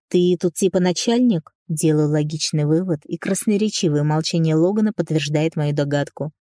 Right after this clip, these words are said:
"Ничего себе дела! И что же еще ты от меня скрываешь? Может, еще занимаешься контрабандой наркоты или продажей органов?" "Опять несешь чушь. Я не преступник, а просто даю возможность множеству парней выпустить пар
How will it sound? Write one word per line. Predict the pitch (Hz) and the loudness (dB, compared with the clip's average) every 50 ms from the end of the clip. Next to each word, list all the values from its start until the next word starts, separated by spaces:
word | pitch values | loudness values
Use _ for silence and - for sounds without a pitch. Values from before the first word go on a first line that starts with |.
| _ _ - | _ _ -8
"Ничего | 170 156 156 147 147 - - 151 139 143 151 151 | -4 -2 -2 -2 -2 -2 -2 -2 0 0 0 0
себе | 151 - - 190 180 185 | 0 0 0 2 2 2
дела! | 180 185 190 190 190 190 185 196 - _ _ _ _ - | 2 2 2 2 2 2 0 -2 -4 _ _ _ _ -6
И | 175 160 | -4 -4
что | 151 - - - _ - 196 190 185 | -4 -4 -4 -6 _ -2 -2 0 0
же | 170 - 180 | 0 0 0
еще | 175 170 175 165 - - - - 180 185 | 2 2 2 0 0 -2 -2 0 -2 0
ты | - - 196 | 0 -2 -2
от | - - | 0 0
меня | 202 196 190 | 0 2 0
скрываешь? | 175 - - - 190 180 185 180 180 175 170 - - _ _ - | -2 -2 -2 -2 0 2 2 2 2 0 0 -4 -8 _ _ -6
Может, | 180 165 160 156 160 160 160 170 165 160 - | -2 0 2 2 2 2 2 0 -2 -2 -2
еще | 160 156 - - 170 | -4 -2 0 0 0
занимаешься | 160 165 165 165 165 165 165 170 170 160 - - 170 | 0 2 2 2 2 2 2 2 0 -2 -2 -4 -4
контрабандой | - 165 160 156 165 165 165 160 175 170 170 175 165 175 160 160 160 _ _ _ | -2 0 0 0 2 0 0 2 2 2 2 2 2 2 2 0 -2 _ _ _
наркоты | - 196 180 170 - - 165 160 - - 175 185 208 240 - _ | -6 -4 -4 -2 0 0 -2 0 2 0 2 2 2 0 -2 _
или | - 175 170 | 0 0 0
продажей | 165 - 185 185 175 190 185 175 185 180 | 2 2 0 2 2 2 2 4 4 4
органов?" | 185 208 226 208 208 202 185 170 156 - _ _ _ _ _ _ _ _ - | 4 4 2 2 2 2 2 0 -2 -4 _ _ _ _ _ _ _ _ -8
"Опять | 170 156 147 - 170 180 175 - | -6 -4 0 2 4 4 4 2
несешь | 202 180 160 - - 180 160 - | 2 0 2 2 2 0 0 0
чушь. | - - - 175 156 151 - - - - _ _ - | -2 -2 0 0 0 0 0 -4 -8 -10 _ _ -8
Я | 175 180 208 226 | -2 0 2 4
не | 240 226 | 4 2
преступник, | 214 214 185 - - - 220 214 - 214 185 160 - | 2 2 0 0 0 -2 -2 0 0 0 0 0 2
а | 170 165 | 0 0
просто | - 190 180 - - 185 | 2 0 0 0 0 -2
даю | 175 175 180 180 180 170 | 2 4 4 6 6 4
возможность | 175 175 165 180 180 190 196 190 190 170 - - | 4 2 2 2 2 0 0 0 -2 -2 -2 0
множеству | 175 170 170 170 151 160 151 - 165 160 151 | 0 2 2 2 2 0 -2 0 0 0 2
парней | 151 160 156 165 160 165 180 190 180 | 2 2 2 2 2 2 2 2 2
выпустить | 175 208 226 - 240 - 247 214 - - | 0 0 0 -2 -4 -2 -2 -4 -4 -2
пар | - 175 170 185 196 | -2 0 0 0 -2